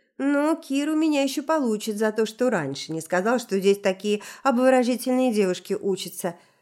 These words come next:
Что будете пить, красавица?» Ответом Антону послужил низкий смех Юльки. А Руслан увёл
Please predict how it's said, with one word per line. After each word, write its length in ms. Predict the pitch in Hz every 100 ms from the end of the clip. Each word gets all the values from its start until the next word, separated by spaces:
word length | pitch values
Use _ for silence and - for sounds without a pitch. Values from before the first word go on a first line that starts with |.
| _ -
Что 400 | - - 185 170
будете 400 | 175 175 175 170
пить, 400 | 139 175 - -
красавица?» 760 | 269 277 277 285 285 - 277 - _ _ _
Ответом 800 | 202 202 202 226 349 359 339 320 -
Антону 580 | 202 196 294 285 311 294
послужил 600 | 202 - 185 202 262 233
низкий 800 | 190 180 202 - 208 196 - -
смех 540 | - 151 147 156 -
Юльки. 440 | 120 117 - - - - - -
А 140 | - 233
Руслан 420 | 277 320 381 403
увёл 320 | 330 277 330